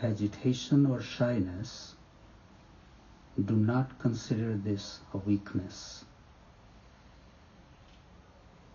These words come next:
These emotions have a separate place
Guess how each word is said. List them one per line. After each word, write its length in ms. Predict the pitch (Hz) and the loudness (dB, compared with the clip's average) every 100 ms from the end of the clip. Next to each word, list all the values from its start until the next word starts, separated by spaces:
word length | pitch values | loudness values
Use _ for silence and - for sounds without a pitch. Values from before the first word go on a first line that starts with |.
| - | -4
These 320 | 110 117 110 113 | 0 2 2 4
emotions 760 | 113 120 135 - 139 139 - | 4 6 4 6 6 6 0
have 180 | - 107 | -4 -2
a 80 | 110 | -2
separate 640 | - - - 131 127 - | -4 -4 -2 0 0 -2
place 640 | - 113 110 107 - - | -6 -2 0 -2 -6 -16